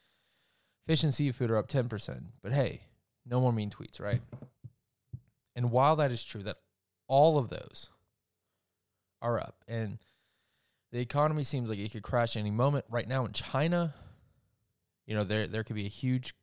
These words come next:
collapse there. It's important to remember what really matters in life. And that is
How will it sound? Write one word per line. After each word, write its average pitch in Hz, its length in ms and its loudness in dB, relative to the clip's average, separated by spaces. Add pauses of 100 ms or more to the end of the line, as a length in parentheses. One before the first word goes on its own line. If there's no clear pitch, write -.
(200)
collapse 98 400 -2
there. 156 320 4 (1400)
It's 175 120 2
important 208 300 6
to 190 40 4
remember 175 240 6
what 131 320 4
really 117 500 2 (220)
matters 107 380 2
in 87 80 -8
life. - 420 -16 (1300)
And 123 140 -2
that 117 180 2
is 107 340 -4